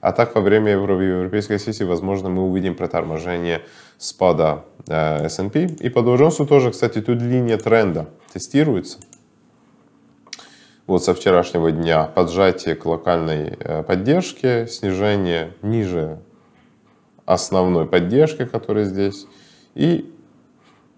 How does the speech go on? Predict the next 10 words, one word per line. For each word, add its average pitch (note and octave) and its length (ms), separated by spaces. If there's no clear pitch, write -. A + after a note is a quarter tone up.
столкновение G2+ 680
с - 120
линией, G2 400
с - 140
линией G#2 280
тренда. D#2+ 420
И G#2 180
мы G#2+ 140
видим, A2+ 280
что G3+ 520